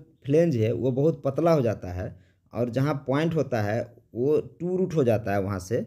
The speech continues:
यानी ट्रेन दो भाग में बट जाती है। इसलिए इस डिफेक्ट को मेजरमेंट करके इसको हटा दिया जाता है, चक्का को हटा दिया जाता है।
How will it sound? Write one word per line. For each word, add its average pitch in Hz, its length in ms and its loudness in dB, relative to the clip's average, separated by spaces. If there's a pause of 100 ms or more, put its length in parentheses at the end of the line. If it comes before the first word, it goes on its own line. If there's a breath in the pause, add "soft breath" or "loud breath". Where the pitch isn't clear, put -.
(240)
यानी 120 200 0
ट्रेन 151 520 -2
दो 156 140 2
भाग 143 180 2
में 135 140 2
बट 117 140 2
जाती 85 320 -6
है। 80 120 -16 (580 soft breath)
इसलिए 147 580 2
इस 165 180 -2
डिफेक्ट 135 420 -2
को 143 160 -2
मेजरमेंट 135 500 2
करके 117 360 -2 (140)
इसको 139 260 -6 (120)
हटा 123 260 2
दिया 98 200 -2
जाता 90 300 -4
है, 127 140 -2
चक्का 110 300 -2
को 113 140 -4
हटा 110 220 0
दिया 85 220 -4
जाता 78 220 -10
है। - 140 -16